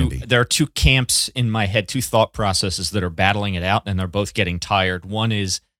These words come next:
Speaker 2: "This is the best pick we've ever had. I love it. I'm buying one today."
Speaker 1: <laughs>
Speaker 2: And the other one is, "You're not supposed to do the picks. I need to give you a bunch of crap for this." And those two warring factions, it's just deadlock.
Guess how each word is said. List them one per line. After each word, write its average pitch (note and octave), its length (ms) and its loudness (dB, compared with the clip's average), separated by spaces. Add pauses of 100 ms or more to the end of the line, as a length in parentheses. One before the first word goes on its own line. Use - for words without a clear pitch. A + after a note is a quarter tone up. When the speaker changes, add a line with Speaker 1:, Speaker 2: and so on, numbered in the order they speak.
(160)
Speaker 2:
"This A2+ 280 0
is F#2+ 180 -2
the G2+ 120 -4
best - 360 0
pick - 240 0
we've F#2+ 180 -2
ever F#2+ 240 -4
had. F2+ 320 -2
I F#2 140 -6
love F#2 280 -2
it. G2+ 140 0
I'm F2 160 -6
buying F2+ 320 -4
one F2+ 240 -6
today." F2+ 420 2 (160)
Speaker 1:
<laughs> A2+ 140 -2
Speaker 2:
And C3+ 140 4
the G#2 120 2
other A#2+ 180 4
one A2 160 0
is, G2 260 -2 (480)
"You're A2 300 4
not D4+ 220 4
supposed C3 500 0
to B2 80 -2
do A#2 180 -2
the - 120 -10
picks. - 460 -2
I A#2+ 140 6
need D3 200 6
to A#2+ 60 2
give A2 220 2
you A2 140 0
a G#2 80 8
bunch A2+ 200 2
of - 140 -8
crap A#2 300 4
for A2 120 -6
this." D#2 380 -2 (440)
And C3 120 4
those C#3 300 6
two F#3+ 160 4
warring D3 460 4
factions, A#2+ 840 2 (100)
it's - 240 0
just - 360 0 (480)
deadlock. B2 640 4